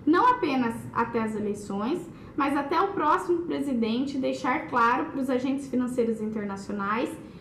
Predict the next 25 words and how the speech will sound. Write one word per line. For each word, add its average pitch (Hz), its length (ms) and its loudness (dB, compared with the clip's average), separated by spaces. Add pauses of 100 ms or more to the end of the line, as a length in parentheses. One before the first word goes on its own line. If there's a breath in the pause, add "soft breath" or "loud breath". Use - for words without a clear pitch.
(220 loud breath)
qual 415 320 6
será 277 400 2
a 330 100 2
postura 302 680 -2 (200)
adotada 277 520 0
por 370 180 0
ele. 190 320 0 (120)
Então, 247 180 0
é 262 80 2
um 269 60 2
assunto 285 340 0
pra 294 160 -4
gente 294 300 0
tomar 311 420 2
cuidado 262 720 4 (720 loud breath)
em 233 160 4
termos 233 400 2
de 226 80 0
estratégia 240 640 0
pro 247 160 -4
nosso 233 320 0
negócio 220 680 -2 (120)
nos 302 200 2
próximos 294 500 -2
meses. - 500 -8